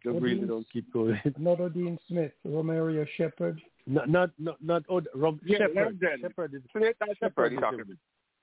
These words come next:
Speaker 3: Yeah.
Speaker 2: Okay.
Speaker 1: Shepherd is
Speaker 2: There
Speaker 1: the
Speaker 2: you
Speaker 1: one
Speaker 2: go.
Speaker 1: I'm talking. Yeah, yeah.
Speaker 2: Yeah.
Speaker 1: Odean Smith
Speaker 2: All right.
Speaker 1: started out, but then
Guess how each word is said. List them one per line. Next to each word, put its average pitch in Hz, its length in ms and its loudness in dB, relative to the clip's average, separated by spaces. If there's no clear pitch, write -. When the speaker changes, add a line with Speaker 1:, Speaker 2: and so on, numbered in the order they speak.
Speaker 3:
Yeah. 98 220 0
Speaker 2:
Okay. 131 360 0
Speaker 1:
Shepherd 180 300 2
is - 20 -8
Speaker 2:
There 156 100 -2
Speaker 1:
the 151 60 2
Speaker 2:
you 151 60 2
Speaker 1:
one 127 80 0
Speaker 2:
go. 127 60 2
Speaker 1:
I'm 117 100 -6
talking. 107 360 -8
Yeah, 117 220 -2
yeah. 117 100 -4
Speaker 2:
Yeah. 139 100 2
Speaker 1:
Odean 202 400 2
Smith 180 160 2
Speaker 2:
All 175 60 4
right. 147 100 0
Speaker 1:
started 156 480 2
out, 147 240 -4
but 147 180 -8
then 147 320 -6